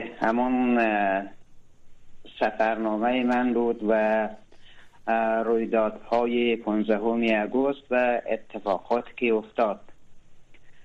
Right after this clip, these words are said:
اه، در کنار نگارش کتاب، اه، من در این مدت، اه، دو تا فیلم مستند هم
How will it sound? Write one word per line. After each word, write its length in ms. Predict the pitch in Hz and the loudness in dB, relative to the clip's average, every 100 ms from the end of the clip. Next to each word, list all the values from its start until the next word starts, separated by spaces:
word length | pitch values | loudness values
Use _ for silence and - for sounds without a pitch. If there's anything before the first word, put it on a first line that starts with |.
| - - - - | -20 -20 -18 -4
اه، 260 | 127 131 135 | 0 2 0
در 240 | 135 151 | 0 0
کنار 480 | 151 175 170 165 170 165 165 160 | 0 0 2 2 2 2 2 2
نگارش 760 | 156 151 156 151 151 151 156 160 | 2 2 2 2 2 2 0 0
کتاب، 880 | 151 151 147 151 147 147 147 147 - - | 0 -2 0 2 2 2 0 -4 -8 -4
اه، 60 | 131 127 123 123 120 117 | 0 2 2 2 2 2
من 500 | 117 123 127 127 127 127 - 107 104 | 0 0 0 0 -2 -4 -8 -4 -2
در 100 | 120 | 2
این 100 | 135 | 2
مدت، 680 | 123 110 123 139 - - | 2 0 2 2 -2 -4
اه، 560 | 135 131 127 123 123 123 123 120 110 | 0 2 2 2 2 0 -2 -4 0
دو 120 | 139 | 0
تا 140 | 143 139 | 2 -2
فیلم 380 | 143 143 147 | 0 0 2
مستند 500 | 123 110 - 110 143 147 | 2 0 -2 0 0 0
هم 180 | 123 | -4